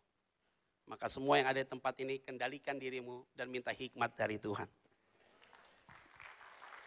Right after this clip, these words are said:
Ayat sembilan belas yuk, kita baca yuk pelan-pelan. Ayat sembilan belas, satu, iya bermaksud, satu, dua, tiga, iya.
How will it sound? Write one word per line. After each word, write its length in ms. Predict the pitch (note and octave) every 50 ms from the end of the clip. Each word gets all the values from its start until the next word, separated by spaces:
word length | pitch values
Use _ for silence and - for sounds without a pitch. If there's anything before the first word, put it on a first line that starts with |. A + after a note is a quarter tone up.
| - - - - - - - - - - - - - - - - - - - - - - - - - -
Ayat 160 | G#3 A#3+ A#3+
sembilan 220 | - A#3+ B3+ C4 B3+
belas 160 | C#4 C#4+ C4+ -
yuk, 100 | D4 C4+
kita 140 | - A#3+ A#3+ A#3+
baca 160 | A#3 A#3 - B3+
yuk 100 | C#4+ C#4 -
pelan-pelan. 420 | G#3+ G3 G3+ G#3 A#3+ A#3+ A3 G3+ -
Ayat 160 | F#3+ F#3+ -
sembilan 180 | G3+ F#3+ G3 G3+
belas, 140 | G#3 G3 F3+ -
satu, 340 | - F#3 F#3 - - A#3 B3 B3 - - - - - -
iya 240 | - A3+ C4 C4+ C4
bermaksud, 400 | C4 B3+ B3+ B3 A#3 - D4 C4+
satu, 240 | - C#4 B3 - C#4+
dua, 160 | A#3 C4+ C4+
tiga, 160 | C#4 C4 C#4
iya. 240 | C#4+ C#4+ C4+ A3+